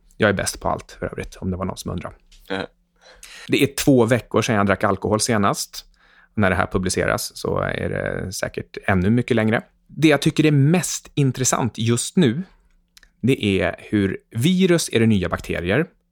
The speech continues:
Speaker 1: Du är säkert medveten om att vi har hundra gånger så mycket bakterie-D N A och, och bakterieceller i oss som vi har människoceller. Hundra gånger. Och sen har vi antagligen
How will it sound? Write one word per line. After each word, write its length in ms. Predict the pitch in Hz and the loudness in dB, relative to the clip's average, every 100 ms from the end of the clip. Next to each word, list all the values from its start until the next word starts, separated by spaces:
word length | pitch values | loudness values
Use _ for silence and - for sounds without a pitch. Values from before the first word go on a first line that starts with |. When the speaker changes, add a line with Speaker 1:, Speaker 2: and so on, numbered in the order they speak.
| _ _ _ _ _ _ | _ _ _ _ _ _
Speaker 1:
Du 140 | - 98 | -4 -4
är 40 | |
säkert 580 | 85 87 90 _ - - | -2 -4 -4 _ -20 -20
medveten 640 | - - 98 87 90 90 92 | -18 -4 -2 0 0 -2 -2
om 140 | 95 | -2
att 180 | 92 - | -4 -4
vi 60 | 87 | -4
har 200 | 87 87 | -2 -2
hundra 440 | 85 131 113 107 | 2 4 4 2
gånger 220 | 95 90 | 0 -2
så 120 | 90 98 | -2 -4
mycket 480 | 85 - 87 85 | -4 -6 -6 -6
bakterie-D 760 | 95 - - - - 90 85 87 | -8 -10 -4 -2 -2 -2 -2 -2
N 120 | 85 | 0
A 140 | 98 90 | 0 0
och, 320 | 82 85 87 | -2 -4 -6
och 80 | 87 | -6
bakterieceller 1040 | 85 98 - 82 - 104 104 104 98 87 | -4 -2 -4 -2 -2 0 0 0 0 -2
i 200 | 85 87 | -8 -8
oss 280 | 87 - - | -8 -8 -4
som 120 | 87 | -4
vi 80 | 80 | -2
har 100 | 85 | 0
människoceller. 920 | 104 95 90 90 87 131 113 80 - _ | 0 0 -4 -6 -2 0 0 -2 -6 _
Hundra 520 | - 113 110 92 92 | -6 0 0 0 -2
gånger. 460 | 95 90 110 90 - _ _ _ _ _ _ _ _ | -2 -2 -2 -2 -6 _ _ _ _ _ _ _ _
Och 100 | 113 | 0
sen 120 | 110 | 2
har 120 | 101 117 | 4 2
vi 80 | |
antagligen 600 | 117 110 92 95 90 90 | 2 2 0 2 -2 -4